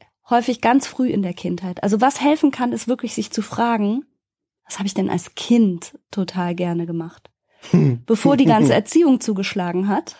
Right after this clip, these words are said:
Speaker 1: und die Gesellschaft, wirklich, was war ich für ein Kind? Habe ich zum Beispiel ganz selbst vergessen, kleine Perlen aufgefädelt und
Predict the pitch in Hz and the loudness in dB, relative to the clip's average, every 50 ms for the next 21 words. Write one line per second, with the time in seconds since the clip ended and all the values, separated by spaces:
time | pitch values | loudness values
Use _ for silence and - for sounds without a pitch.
0 | - - - _ _ _ _ _ - 220 214 208 208 196 214 - 214 226 247 254 | -20 -20 -20 _ _ _ _ _ -4 -2 0 0 0 0 0 2 2 2 0 0
1 | - 220 208 - - - - - - _ _ _ _ _ _ _ - 214 254 285 | 0 -2 -4 -6 -8 -20 -20 -20 -20 _ _ _ _ _ _ _ -2 0 2 2
2 | 277 226 220 - 247 254 - 247 254 254 240 - - 247 247 - - 269 233 196 | 2 2 0 2 0 0 2 0 0 0 0 -2 -4 -4 -4 -2 -2 -2 0 0
3 | 175 175 - - _ _ _ _ _ _ _ _ _ _ _ _ _ _ _ _ | -2 -6 -10 -16 _ _ _ _ _ _ _ _ _ _ _ _ _ _ _ _
4 | _ - - _ - - - 240 240 262 254 - - 247 240 233 233 - - 214 | _ -20 -20 _ -10 -4 -2 0 0 0 -2 -2 -2 0 0 0 0 -2 -2 0
5 | 226 226 233 220 - 208 208 208 - - - - 226 190 202 202 208 - - 226 | 0 0 0 0 0 -2 -2 -4 -4 -8 -6 -6 -6 -2 -2 -2 -2 0 0 0
6 | 214 220 214 - _ _ _ _ _ _ _ _ _ _ - - - - - 240 | 0 -2 -4 -8 _ _ _ _ _ _ _ _ _ _ -20 -14 -8 -4 0 2
7 | - 285 311 330 320 302 285 - - - - 240 240 240 233 240 233 233 226 226 | 4 6 6 6 6 4 4 0 -6 -4 0 0 2 2 2 2 0 0 -2 -2
8 | 233 233 233 - - 208 214 220 208 - - 208 196 - - - - 185 180 185 | -2 -4 -6 -8 -6 -4 -4 -4 -4 -4 -6 -8 -8 -8 -6 -4 -2 0 0 0
9 | 180 190 180 185 185 - - - 285 330 381 - - - - - | 0 -2 -4 -4 -6 -4 0 2 2 2 0 -4 -16 -20 -20 -20